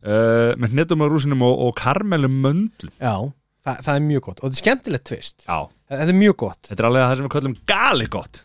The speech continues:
Speaker 2: Galið.
Speaker 1: Galið.
Speaker 2: Þetta er alveg galið gott.
Speaker 1: Ha.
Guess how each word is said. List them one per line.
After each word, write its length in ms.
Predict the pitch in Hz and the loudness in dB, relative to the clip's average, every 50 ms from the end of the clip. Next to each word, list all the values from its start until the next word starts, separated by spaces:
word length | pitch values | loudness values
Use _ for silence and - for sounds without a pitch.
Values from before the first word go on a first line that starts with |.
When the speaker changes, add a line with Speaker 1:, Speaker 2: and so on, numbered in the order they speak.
| _ _ _ _ _ _ _ _ _ _ _ - | _ _ _ _ _ _ _ _ _ _ _ -2
Speaker 2:
Galið. 600 | 277 254 180 135 123 113 107 104 107 - - - _ _ _ _ _ _ _ _ _ _ _ _ 95 92 90 | -2 0 2 2 0 0 -2 -6 -8 -10 -16 -20 _ _ _ _ _ _ _ _ _ _ _ _ -20 -20 -8
Speaker 1:
Galið. 340 | 90 104 107 131 180 175 120 | -2 0 2 4 4 4 4
Speaker 2:
Þetta 140 | 87 80 120 | 2 0 -2
er 100 | 120 117 | -2 -2
alveg 180 | 123 120 - _ | -2 -2 -4 _
galið 580 | - 123 123 127 135 143 151 165 175 180 185 170 | -2 0 2 2 2 4 4 4 4 2 2 2
gott. 280 | 175 175 190 190 - _ | 0 -2 -2 -4 -8 _
Speaker 1:
Ha. 140 | 104 98 | -14 -14